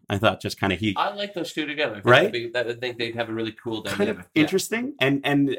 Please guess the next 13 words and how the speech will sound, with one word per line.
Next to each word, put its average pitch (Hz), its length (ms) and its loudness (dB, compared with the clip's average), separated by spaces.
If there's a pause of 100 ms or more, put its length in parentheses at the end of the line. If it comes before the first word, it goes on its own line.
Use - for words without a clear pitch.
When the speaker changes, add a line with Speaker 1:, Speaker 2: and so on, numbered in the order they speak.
Speaker 1:
and 131 120 2
I 139 80 4
think 127 380 0
they, 110 680 4
I 110 80 2
think, 120 260 0 (220)
uh, 95 280 2
Will 104 180 4
Arnett 98 420 0 (140)
has 92 380 -6
the 98 120 4
ability 90 460 -2
to, 90 520 -4